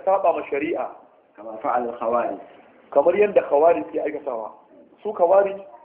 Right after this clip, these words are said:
Speaker 1: suka duba cewa shugaba ne ya aikata abubuwan da sun saɓa wa musulunci. To tunda sun saɓa, to za su yi fito na fito da shi.
Speaker 2: نعم.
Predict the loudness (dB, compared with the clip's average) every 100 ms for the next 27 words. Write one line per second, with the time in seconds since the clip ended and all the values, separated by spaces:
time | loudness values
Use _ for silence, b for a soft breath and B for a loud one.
0 | _ -16 -4 -2 0 -2 2 4 4 0
1 | -2 4 6 6 4 0 -6 -14 -20 _
2 | _ -2 -2 2 0 0 0 -2 2 0
3 | 2 0 0 -2 -6 -2 -2 0 -2 -6
4 | -12 -14 -18 _ _ _ _ _ _ _
5 | _ _ -8 -2 0 2 4 4 4 2
6 | 0 -10 -20 _ _ _ _ -14 -4 2
7 | 4 2 -4 -10 -4 -2 2 2 2 -2
8 | -2 -6 -12 -20 _ _ -20 -20